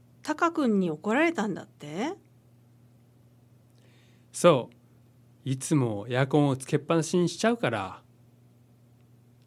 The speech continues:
Speaker 2: 四、
Speaker 1: これ部長に頼みたくないんですよね。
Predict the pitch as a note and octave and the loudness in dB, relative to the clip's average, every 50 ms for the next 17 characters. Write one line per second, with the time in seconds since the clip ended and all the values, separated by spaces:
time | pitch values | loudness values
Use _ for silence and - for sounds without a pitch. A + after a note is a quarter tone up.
0 | _ - C#3 C#3+ C3+ A2 G2+ - - _ _ _ _ _ _ _ _ _ _ _ | _ 2 4 4 4 2 -2 -8 -16 _ _ _ _ _ _ _ _ _ _ _
1 | _ _ _ _ _ _ _ - - G3 G3+ G#3 G#3 G#3 G#3 G3+ G3 G3 G3 G#3 | _ _ _ _ _ _ _ -8 -4 -2 0 2 2 2 2 2 0 -2 -4 -6
2 | F#3 F3+ - G#3 G3+ G#3+ G#3+ A3+ G#3 G#3+ G3+ F#3 G3 G#3 A3+ A#3 D#4 D4 C#4+ C4+ | -6 -6 -2 -2 0 2 2 0 0 -2 -2 -2 0 0 0 2 0 0 0 2
3 | G#3+ G3 G3 A#3 C4+ C#4 B3+ A#3 G#3+ - G3 F3+ E3+ E3+ E3+ F3+ F#3+ G3+ G#3 G#3+ | 0 2 2 2 0 2 0 0 0 -2 -4 -2 -2 -4 -4 -2 -2 -2 -2 -2
4 | A3 A3+ A3+ | -4 -4 -6